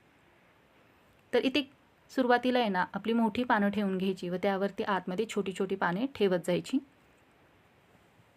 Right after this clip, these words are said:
पाने ठेवल्यानंतर ती पाने जी आहेत ना, ती पिठावरती व्यवस्थित अशी दाबून घ्यायची, जेणेकरून अळूवडीचा रोल जो आहे ना,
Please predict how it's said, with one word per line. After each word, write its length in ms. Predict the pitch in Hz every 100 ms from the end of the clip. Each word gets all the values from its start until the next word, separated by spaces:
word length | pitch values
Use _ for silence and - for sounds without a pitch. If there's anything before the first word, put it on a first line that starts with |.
| _ _ _ - _ _ _ -
पाने 260 | 214 233
ठेवल्यानंतर 560 | 269 269 240 226 233 208
ती 40 | 220
पाने 340 | 220 202 202
जी 80 | 208
आहेत 140 | 214 208
ना, 60 | 185
ती 60 | 208
पिठावरती 440 | 214 214 196 196
व्यवस्थित 340 | 220 196 196
अशी 180 | 220 233
दाबून 340 | 214 185 180 202
घ्यायची, 320 | 226 208 -
जेणेकरून 460 | 196 196 202 208 220
अळूवडीचा 500 | 214 190 185 190 202
रोल 200 | 196 190
जो 100 | 220
आहे 120 |
ना, 100 | 214